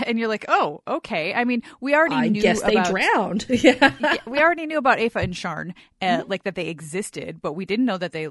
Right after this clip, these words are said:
Speaker 1: necessarily lived, maybe, or maybe we did, but, uh, but now
Speaker 2: No,
Speaker 1: we, they're
Speaker 2: we
Speaker 1: the king and
Speaker 2: didn't.
Speaker 1: queen, and yeah, and, but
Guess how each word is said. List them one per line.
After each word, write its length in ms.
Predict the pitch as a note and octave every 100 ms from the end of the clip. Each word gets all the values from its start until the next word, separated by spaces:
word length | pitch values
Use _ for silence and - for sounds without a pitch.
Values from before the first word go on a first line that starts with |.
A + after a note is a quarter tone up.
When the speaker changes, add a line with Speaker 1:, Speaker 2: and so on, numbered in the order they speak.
| -
Speaker 1:
necessarily 840 | E3 D#3 - F3 D3+ D3+ D3+ D3 C#3+
lived, 560 | C#3+ D#3 C4 C4+ D4 -
maybe, 340 | C#4+ D#4 D4+
or 80 | A3
maybe 220 | G#3+ G3+
we 120 | E3 E3
did, 220 | D#3 -
but, 180 | G3 - - - _ _ _
uh, 60 | - G#3
but 140 | G3+ A3+
now 200 | C#4 C#4+
Speaker 2:
No, 40 |
Speaker 1:
we, 60 | A#3
they're 160 | F#3+ A#3+
Speaker 2:
we 60 |
Speaker 1:
the 60 | A3
king 220 | B3+ A3+
and 80 | G3
Speaker 2:
didn't. 120 | -
Speaker 1:
queen, 400 | C4+ F#3 E3 E3+ - _ _
and 160 | G#3 G3+
yeah, 260 | D4 G#3+ -
and, 240 | G3 G3 - - -
but 160 | -